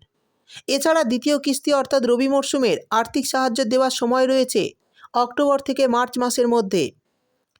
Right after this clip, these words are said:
এছাড়াও ইতিমধ্যে এপ্রিল মাস শেষ হয়েছে, শুরু হয়েছে মে মাস। এরই মধ্যে জানিয়ে দেওয়া হলো কবে ঢুকবে টাকা।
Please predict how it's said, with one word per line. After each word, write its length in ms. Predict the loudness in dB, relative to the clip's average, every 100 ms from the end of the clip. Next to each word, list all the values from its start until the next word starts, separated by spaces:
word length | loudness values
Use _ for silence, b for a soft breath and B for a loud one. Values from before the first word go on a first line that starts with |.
| B B -4
এছাড়াও 400 | 0 2 2 2
ইতিমধ্যে 480 | 0 -2 0 0 0 0
এপ্রিল 340 | -2 0 0
মাস 140 | 0 0
শেষ 160 | 0 0 2
হয়েছে, 340 | 2 2 -2 -2 _ -10
শুরু 260 | -2 2 4
হয়েছে 280 | 4 2 0
মে 140 | 2 2
মাস। 260 | 0 -4 -8 _ _ _ _ _ B B
এরই 240 | 0 2 2
মধ্যে 280 | 0 0 0
জানিয়ে 320 | 0 0 2
দেওয়া 200 | 2 2
হলো 200 | 2 2 2
কবে 220 | 2 2
ঢুকবে 300 | 2 0 0
টাকা। 340 | 0 0 -2